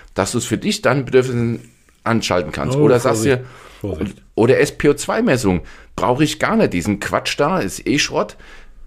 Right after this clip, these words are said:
Speaker 1: schalt's komplett ab. Ne? Bei
Speaker 2: Vorsicht.
Speaker 1: einigen Uhren geht es, bei anderen Uhren geht es nicht. Aber so kann man auch zum Beispiel Smartphone-Funktion abschalten.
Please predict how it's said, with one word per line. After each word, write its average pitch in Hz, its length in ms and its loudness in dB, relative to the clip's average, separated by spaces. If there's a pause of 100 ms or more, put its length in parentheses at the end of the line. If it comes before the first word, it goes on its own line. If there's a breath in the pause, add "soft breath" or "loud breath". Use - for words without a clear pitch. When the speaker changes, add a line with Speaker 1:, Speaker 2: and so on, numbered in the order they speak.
(140)
Speaker 1:
schalt's - 320 -2
komplett 180 260 0
ab. - 280 -6 (200)
Ne? 123 140 0
Bei 170 60 -4
Speaker 2:
Vorsicht. 101 240 0
Speaker 1:
einigen 117 240 2
Uhren 90 180 2
geht 190 220 2
es, 208 140 2
bei - 100 -6
anderen 110 240 2
Uhren 113 140 0
geht 113 160 0
es 120 120 -2
nicht. 143 260 0
Aber 95 120 0
so 107 80 0
kann 131 160 0
man 139 80 2
auch 107 140 2
zum 107 120 -2
Beispiel 87 160 -2
Smartphone-Funktion 120 1300 0
abschalten. 87 720 -2